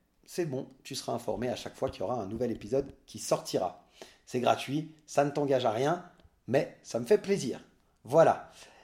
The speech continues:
Euh, Apple Podcast, YouTube,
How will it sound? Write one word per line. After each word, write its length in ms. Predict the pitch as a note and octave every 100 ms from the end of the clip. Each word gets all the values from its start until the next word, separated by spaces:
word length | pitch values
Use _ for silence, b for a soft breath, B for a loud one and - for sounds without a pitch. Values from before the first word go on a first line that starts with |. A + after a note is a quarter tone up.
| B B D#3+
Euh, 920 | E3+ D#3+ D3+ C#3+ C#3 C3 B2+ A#2+ A2+ -
Apple 280 | C#3+ F#3
Podcast, 640 | F#3 F3+ F3+ F3 F3 - - _ -
YouTube, 520 | D3 F3+ - F#3 F3+